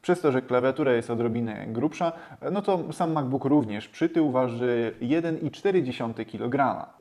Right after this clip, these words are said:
Z takich czysto technicznych informacji, no to został oddzielony klawisz Escape oraz Touch I D od, e, Touch Bara, jak również, e, został przywrócony stary układ, e, strzałek.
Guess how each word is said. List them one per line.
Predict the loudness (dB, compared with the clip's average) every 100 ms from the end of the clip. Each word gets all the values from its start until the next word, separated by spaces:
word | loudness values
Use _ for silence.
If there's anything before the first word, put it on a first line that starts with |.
| -10
Z | 0
takich | 0 2 -2 -2
czysto | -2 0 -2
technicznych | 0 -2 -2 -4 -4
informacji, | -4 -4 -4 -4 -2
no | -2
to | 0 0
został | 0 0 0
oddzielony | 2 2 2 2 -2
klawisz | -2 -2 -2 -4 -6
Escape | -4 -2 -2 0
oraz | 0 0 -2
Touch | -4 -2
I | -2
D | 0 0 0 -8 -18 -2
od, | 0 2 0
e, | -2
Touch | -2 -4 0
Bara, | 4 4 4 0 -2
jak | 0
również, | 0 0 -2 -4 -8 -8 -4
e, | -2
został | -2 0 -2
przywrócony | 0 -2 -2 -4 -4 -6
stary | -2 -2 0
układ, | -2 -4 -2 -4 -8 -20 -6
e, | -2 -2 -4
strzałek. | -14 -4 0 0 -2